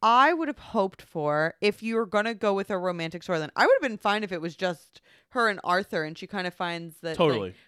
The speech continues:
Speaker 1: whatever, I'm good with that.
Speaker 2: Totally.
Speaker 1: But if you're gonna put in a romantic storyline, I would prefer somebody who is obsessed with her and is, like,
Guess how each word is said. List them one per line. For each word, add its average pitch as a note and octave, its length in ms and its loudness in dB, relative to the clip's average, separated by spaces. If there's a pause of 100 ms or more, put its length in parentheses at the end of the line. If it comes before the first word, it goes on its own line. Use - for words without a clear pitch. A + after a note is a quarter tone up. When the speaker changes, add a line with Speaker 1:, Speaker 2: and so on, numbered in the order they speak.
Speaker 1:
whatever, E3 300 -2
I'm F#3 180 2
good G3+ 140 -2
with F#3+ 100 -6
that. D#3 240 -4
Speaker 2:
Totally. D3+ 240 2
Speaker 1:
But B3 80 0
if - 120 -6
you're A#3+ 380 -2
gonna D#4+ 200 -2
put C4+ 180 -2
in A3+ 140 -4
a G3+ 40 -4
romantic F3+ 460 -6
storyline, F#3 460 -6
I F3+ 120 0
would F#3+ 160 -6
prefer E4 280 -12
somebody F#3+ 420 -6
who F#3+ 280 -10
is F3+ 120 -8
obsessed D#3 500 -8
with - 160 -12
her D#3 140 -12
and F#3 200 -8
is, F#3 160 -8
like, F3+ 320 -4